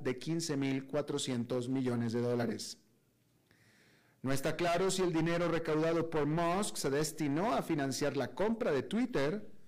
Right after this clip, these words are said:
o bien para respaldar las pérdidas en Twitter desde que asumió el cargo. Musk reveló la semana pasada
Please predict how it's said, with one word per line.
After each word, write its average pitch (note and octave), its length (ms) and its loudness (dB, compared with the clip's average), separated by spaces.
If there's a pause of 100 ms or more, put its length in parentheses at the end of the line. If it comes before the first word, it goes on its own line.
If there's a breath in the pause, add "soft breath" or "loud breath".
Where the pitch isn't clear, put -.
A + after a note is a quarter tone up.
(280 soft breath)
o G#2+ 120 -4
bien F3+ 180 2
para C4+ 160 2
respaldar D#3+ 640 0
las F#3+ 220 -2
pérdidas F#3 480 0
en B2 140 0
Twitter D#3+ 580 0
desde F#3 340 0
que G3 100 -2
asumió D3+ 600 -2
el A2+ 260 -4
cargo. G#3 580 0 (1500 soft breath)
Musk E3 480 0
reveló E3 420 2
la D#3+ 80 2
semana D#3 280 -2
pasada D3 600 0